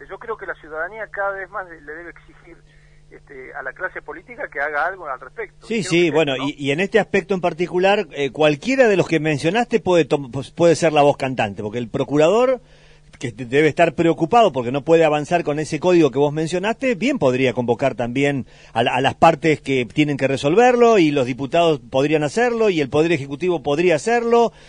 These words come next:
Speaker 2: Es decir, cada uno tiene su cuota de responsabilidad y debería asumirla. Es decir, porque si no, dice, "No, no, nos tienen que llamar los diputados", no, no, "nos tienen que llamar la justicia". Bueno, eh, cualquiera puede hacerlo, o en todo caso todos debieran hacerlo, ¿no?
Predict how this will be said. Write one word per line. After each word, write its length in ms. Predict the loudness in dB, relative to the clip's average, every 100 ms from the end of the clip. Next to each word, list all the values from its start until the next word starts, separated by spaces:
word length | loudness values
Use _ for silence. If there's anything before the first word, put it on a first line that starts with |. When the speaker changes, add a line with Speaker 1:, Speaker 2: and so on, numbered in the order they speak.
| -20 -6
Speaker 2:
Es 140 | -2
decir, 180 | -2 -4 -8 -20 2
cada 300 | 4 6 6
uno 760 | 6 6 6 6 6 4 2 2
tiene 420 | 2 4 2 -2
su 180 | -4 0
cuota 300 | 2 4 4
de 80 | 4
responsabilidad 840 | 2 -4 -4 -2 -2 0 4 2
y 100 | 2
debería 480 | 2 2 4 4 4
asumirla. 840 | 2 -2 2 2 2 0 -6 -6 -18 -20 -20 -8
Es 200 | -4 -2
decir, 200 | -2 -2
porque 220 | -2 0
si 160 | 2 2
no, 160 | 4 2
dice, 300 | 0 0 2
"No, 200 | 2 2
no, 160 | 0
nos 140 | -4 -4
tienen 200 | -6 -4
que 100 | -2
llamar 240 | 0 0
los 80 | -2
diputados", 480 | -2 -2 0 0 0
no, 240 | -2 -2
no, 180 | -2 -4
"nos 220 | -4 -6
tienen 180 | -6 -6
que 120 | -2
llamar 240 | -2 0
la 80 | -2
justicia". 500 | -4 -8 -10 -6 -4
Bueno, 340 | -4 -6 -6 -8
eh, 100 | -6
cualquiera 480 | -6 -4 0 2
puede 200 | 2 2
hacerlo, 420 | 2 2 2 0 -4
o 200 | -2 -4
en 80 | 0
todo 180 | 0
caso 260 | 2 -2 -4
todos 320 | 8 8 8
debieran 280 | 4 2 0
hacerlo, 420 | -2 -2 -4 -6
¿no? 220 | -14 -18